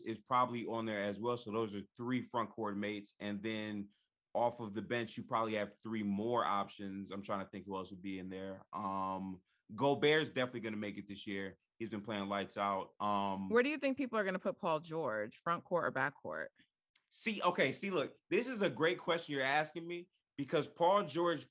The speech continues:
Speaker 1: plays the two, but for some reason, he qualifies as a forward and a two guard, so he can be both. So I'm not actually sure where they'll put him this year. Um, I think to make more space, they might make him a forward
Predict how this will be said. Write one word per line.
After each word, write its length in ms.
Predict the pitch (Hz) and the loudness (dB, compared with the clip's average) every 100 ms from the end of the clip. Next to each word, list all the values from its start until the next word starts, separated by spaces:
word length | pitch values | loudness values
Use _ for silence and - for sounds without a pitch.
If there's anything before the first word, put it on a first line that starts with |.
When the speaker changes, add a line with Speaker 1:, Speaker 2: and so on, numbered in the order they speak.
| - | -4
Speaker 1:
plays 380 | 156 160 160 | 0 2 0
the 100 | 123 | -4
two, 480 | 127 - 143 151 170 | -8 -4 -2 0 -2
but 200 | 139 131 | -2 -4
for 80 | 135 | -2
some 360 | 127 170 180 151 | -2 0 2 2
reason, 520 | 160 151 147 139 127 - _ _ | 2 2 0 -2 -6 -16 _ _
he 240 | - 165 156 | -6 -4 -4
qualifies 960 | - 160 156 160 135 143 135 131 123 - | 0 6 6 4 2 4 6 4 2 -2
as 260 | 123 113 | -4 -2
a 100 | 107 104 - | -4 -6 0
forward 540 | 139 143 147 143 139 - | 2 4 2 2 0 -4
and 220 | 127 135 123 | -2 0 0
a 40 | |
two 280 | - 139 113 | -2 -2 2
guard, 220 | 107 101 | 2 2
so 100 | 127 | 0
he 100 | 139 | -2
can 140 | 139 | -2
be 160 | 123 117 | -4 -6
both. 360 | 101 107 101 - _ _ _ _ | -2 -2 -2 -6 _ _ _ _
So 120 | 135 | 2
I'm 160 | 127 139 | 4 6
not 180 | 147 - | 2 2
actually 460 | 135 143 - 131 123 | 0 0 -2 -6 -6
sure 320 | - 139 120 | -4 -2 -2
where 260 | 107 127 | -2 0
they'll 180 | 117 113 | 2 0
put 220 | 104 127 | -2 -2
him 100 | 113 | -2
this 240 | 107 107 - | -2 -4 -4
year. 360 | 113 127 135 _ _ _ _ _ | -4 -4 -6 _ _ _ _ _
Um, 380 | 117 117 117 117 - | 2 4 4 4 2
I 120 | 127 | 0
think 300 | 131 175 175 | 2 0 0
to 80 | 151 | -2
make 240 | 147 143 | 0 0
more 160 | 139 135 | 0 -2
space, 400 | 127 - 139 127 | -4 0 0 0
they 180 | 131 113 | -2 0
might 300 | 113 135 104 | 2 0 0
make 260 | 117 127 | -2 -2
him 180 | 131 120 107 | -2 -6 -2
a 120 | 101 - - - - | -4 -6 -20 -20 -10
forward 500 | 135 139 143 143 135 | -2 0 2 0 -2